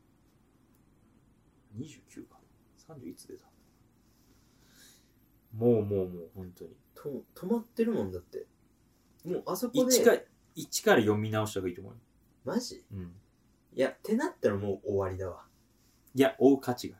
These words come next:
Speaker 1: ある。
Speaker 2: <laughs> ってなったら。
Speaker 1: 俺、進撃好きなんですげえ。
Speaker 2: ってなったら俺もう無理だわ。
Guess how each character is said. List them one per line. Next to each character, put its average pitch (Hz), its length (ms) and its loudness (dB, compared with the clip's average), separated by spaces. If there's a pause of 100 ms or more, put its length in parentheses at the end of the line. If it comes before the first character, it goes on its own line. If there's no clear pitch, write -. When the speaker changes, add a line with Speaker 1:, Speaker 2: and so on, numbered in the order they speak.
(320)
Speaker 1:
あ - 40 6
る。 208 60 6
Speaker 2:
<laughs> - 2000 0
っ - 20 -20
て 202 120 12
な - 20 12
っ - 20 12
た 285 60 12
ら。 381 60 8
Speaker 1:
俺、 466 80 4
進 - 220 10
撃 - 480 6
好 - 40 -20
き 156 80 -6
な 104 100 -2
ん - 40 -8
で 80 60 -12
す - 160 -12
げ - 80 -12
え。 - 40 -20
Speaker 2:
っ - 20 -20 (300)
て 190 80 -14
な 247 120 2
っ 262 60 -8 (140)
た 139 100 8
ら 117 60 6
俺 107 180 4
も 110 260 0
う 101 40 -4
無 104 160 -2
理 113 120 0
だ 95 120 -6
わ。 - 60 -18